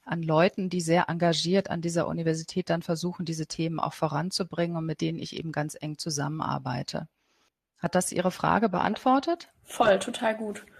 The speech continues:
Speaker 1: Sie können gerne immer intervenieren. Wir hatten das eben tatsächlich ja nicht abgesprochen. Also das zweite Aufgabenfeld wäre tatsächlich sowas wie modernes Gesundheitsmanagement oder Work-Life-Balance.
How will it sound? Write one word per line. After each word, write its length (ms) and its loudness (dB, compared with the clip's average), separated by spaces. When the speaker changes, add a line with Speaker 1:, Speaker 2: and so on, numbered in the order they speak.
Speaker 1:
Sie 120 2
können 240 4
gerne 300 6
immer 180 2
intervenieren. 640 0
Wir 120 2
hatten 200 0
das 180 2
eben 360 -4
tatsächlich 460 0
ja 80 2
nicht 200 -4
abgesprochen. 580 2
Also 200 4
das 80 0
zweite 340 6
Aufgabenfeld 720 4
wäre 220 0
tatsächlich 540 -2
sowas 300 -2
wie 80 -2
modernes 440 0
Gesundheitsmanagement 1120 0
oder 220 4
Work-Life-Balance. 1120 4